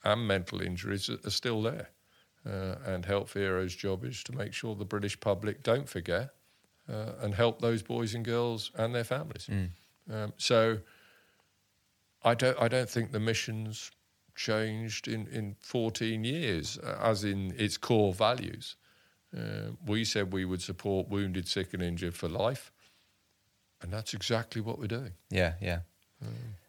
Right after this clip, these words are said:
Speaker 2: And I'm gonna say, if, if, if anybody listening to this does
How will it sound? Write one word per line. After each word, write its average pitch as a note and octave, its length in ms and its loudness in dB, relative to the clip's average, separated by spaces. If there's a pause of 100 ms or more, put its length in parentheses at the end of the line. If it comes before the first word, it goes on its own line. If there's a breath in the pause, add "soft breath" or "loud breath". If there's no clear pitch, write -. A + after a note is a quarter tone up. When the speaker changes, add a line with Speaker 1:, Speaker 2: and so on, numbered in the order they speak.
(200)
Speaker 2:
And A#2 120 10
I'm A#2+ 100 8
gonna A2 160 8
say, G#2 240 12
if, F#2+ 140 6
if, - 260 2
if G#2 180 2
anybody G2+ 300 6
listening F#2+ 300 6
to - 80 -6
this F#2+ 220 6 (100)
does F#2+ 400 8